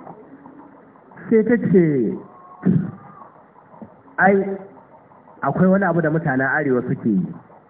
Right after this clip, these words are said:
Ita ba, ba, ba, ba, ba ya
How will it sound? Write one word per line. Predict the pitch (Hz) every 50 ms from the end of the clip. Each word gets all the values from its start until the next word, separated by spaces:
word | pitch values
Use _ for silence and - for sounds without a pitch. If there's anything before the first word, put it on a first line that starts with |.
| - - _ - - - - - _ _ - _ _ - - _ - - _ _ _ _ _ - - - _ - - - _ -
Ita | 180 190 247
ba, | 233 208 180
ba, | 160 120 110 127 131 107
ba, | 113 131 131
ba, | 120 127 131 123
ba | 120 143 156
ya | 170 185